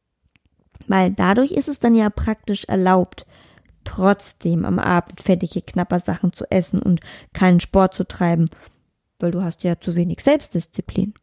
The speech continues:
Wenn du dir sagst, dass du es eh niemandem recht machen kannst, dann musst du es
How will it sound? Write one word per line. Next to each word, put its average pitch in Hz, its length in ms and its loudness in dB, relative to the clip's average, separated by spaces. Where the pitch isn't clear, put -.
Wenn 240 240 4
du 233 100 2
dir 220 160 0
sagst, - 580 -6
dass 220 220 2
du 233 100 2
es 214 220 -2
eh 214 180 4
niemandem 220 400 4
recht 202 320 -6
machen 254 300 0
kannst, 277 520 -4
dann 180 180 0
musst 302 280 2
du 440 40 4
es - 140 -2